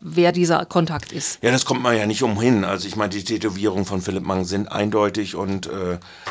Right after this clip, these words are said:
Speaker 2: sag ich jetzt mal, also und auch, äh, das Blutverhalten oder das schlagende Verhalten von Burschenschaften, äh, und, äh, Sie haben ja auch in Ihren eigenen internen Kommunikationen mitbekommen, äh, weshalb der,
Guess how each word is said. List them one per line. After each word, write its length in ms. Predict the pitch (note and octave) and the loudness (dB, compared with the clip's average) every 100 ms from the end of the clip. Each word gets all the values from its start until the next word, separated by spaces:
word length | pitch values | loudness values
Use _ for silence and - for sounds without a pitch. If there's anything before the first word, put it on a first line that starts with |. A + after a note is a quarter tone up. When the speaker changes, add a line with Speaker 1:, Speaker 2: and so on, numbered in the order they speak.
| - | -14
Speaker 2:
sag 280 | - G#2 G2 | -4 -2 -2
ich 120 | G#2 | -2
jetzt 160 | G2 F#2+ | -4 -2
mal, 300 | G2 F2+ F2+ | 2 4 4
also 360 | - F2 F#2 F2 - - | 0 0 -2 -2 -10 -20
und 400 | - A2 G2 - | -6 -4 -4 -6
auch, 300 | - G#2 - - | -4 -4 -4 -6
äh, 340 | G#2 F#2+ F#2 F2+ - - - - | 0 2 2 0 -14 -16 -16 -4
das 160 | G2+ | -4
Blutverhalten 640 | - A#2+ A#2+ A2+ G2+ G#2+ G#2+ | 0 0 2 2 4 4 2
oder 120 | F#2 | 0
das 80 | F2+ | 0
schlagende 380 | F2+ F#2+ G#2+ G2+ | 2 2 2 -2
Verhalten 440 | F#2+ F#2+ G#2 G2+ | -2 0 0 -4
von 200 | F#2+ F#2+ | -8 -2
Burschenschaften, 840 | G2+ A2+ A#2+ G2+ G#2 - G2+ G2 | 0 0 0 -2 -4 -6 -8 -8
äh, 400 | G2 G2 G2 F#2+ | -8 -6 -6 -6
und, 420 | - G2+ F#2 F#2 G#2+ | -10 -12 -12 -12 -8
äh, 320 | G2 F#2+ F2+ - - - - - - | -6 -6 -8 -14 -18 -16 -18 -18 -16
Sie 280 | F2 G2 G#2 | -8 0 4
haben 180 | G#2+ G#2+ | 6 6
ja 140 | G#2 | 6
auch 140 | G2+ | 4
in 120 | B2 A2+ | 2 2
Ihren 220 | G#2+ G#2 | 4 4
eigenen 400 | G2+ G#2 G#2 G2+ | 0 0 -2 -2
internen 400 | G2 A2 A2 G#2+ | -4 -2 -2 0
Kommunikationen 600 | G#2+ F#2+ G#2+ - A2 G#2+ | 0 0 -2 2 2 2
mitbekommen, 600 | G#2 G2+ - G2 F#2+ F2+ - - - - | -2 -4 -2 -2 -2 -6 -12 -18 -20 -8
äh, 240 | F#2+ G2 F#2 | -2 0 0
weshalb 420 | G#2 G#2 G2 G2 | -2 0 0 0
der, 880 | G#2 G2 F#2+ G2 - E2+ F#2+ F#2 F2+ | 0 2 0 -2 -8 -8 -6 -6 -8